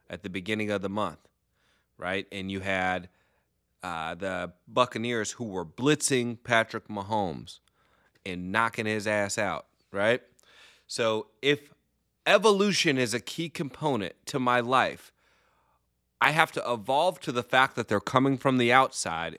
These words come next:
and I'm going to either bring more people in to stay in and block, or I'm going to decide how our blocking scheme is going to be different.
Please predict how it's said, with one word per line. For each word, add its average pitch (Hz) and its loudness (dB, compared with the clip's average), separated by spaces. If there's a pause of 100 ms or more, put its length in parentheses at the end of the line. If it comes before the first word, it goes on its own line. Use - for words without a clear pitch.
(140)
and 107 0
I'm 143 2
going 113 0
to 98 -2 (500)
either 127 0
bring 151 0
more 190 6
people 202 2
in 202 4
to 202 -2
stay 202 2
in 202 4
and 202 2
block, 139 4 (640)
or 135 4
I'm 135 2
going 123 0
to 110 -2
decide 127 0
how 139 0
our 123 0
blocking 120 0
scheme 110 -6
is 98 -8
going 107 -2
to 98 -8
be 98 -8
different. 104 -8